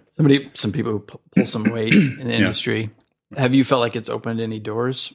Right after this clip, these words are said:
Speaker 1: for you?
Speaker 2: Yeah, it has. It
Speaker 1: Nice.
Speaker 2: has. Yeah.
Speaker 1: I'm interested in the screenplay thing. When I first came down here, I wrote a screenplay.
Speaker 2: Yeah.
Speaker 1: <laughs> I remember I was working at Trader Joe's, and I would, like, run home every night and, like,
Speaker 2: Uh-huh.
Speaker 1: get a big thing of Orange Boom and just, like, pound out a screenplay.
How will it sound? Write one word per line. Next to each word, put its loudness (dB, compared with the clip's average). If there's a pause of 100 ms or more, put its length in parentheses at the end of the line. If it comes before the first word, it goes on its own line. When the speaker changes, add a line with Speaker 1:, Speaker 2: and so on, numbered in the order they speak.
(140)
Speaker 1:
for -2
you? -2 (340)
Speaker 2:
Yeah, 4
it 2
has. -2 (580)
It -2
Speaker 1:
Nice. 0 (120)
Speaker 2:
has. -20
Yeah. -4 (800)
Speaker 1:
I'm 2
interested 2
in 6
the 0
screenplay 0
thing. -2
When 2
I 2
first -4
came 0
down 2
here, 0 (400)
I 2
wrote 2
a -6
screenplay. -4 (200)
Speaker 2:
Yeah. 2
Speaker 1:
<laughs> -12
I 2
remember 2
I 2
was 0
working 2
at -2
Trader -2
Joe's, -4 (380)
and -2
I 2
would, 0
like, -2
run 2
home 2
every 0
night 0
and, -6
like, 2
Speaker 2:
Uh-huh. -8 (140)
Speaker 1:
get -4
a -4
big -6
thing -4
of -6
Orange 0
Boom 2
and -4
just, -6
like, -6 (200)
pound 0
out 4
a -4
screenplay. -4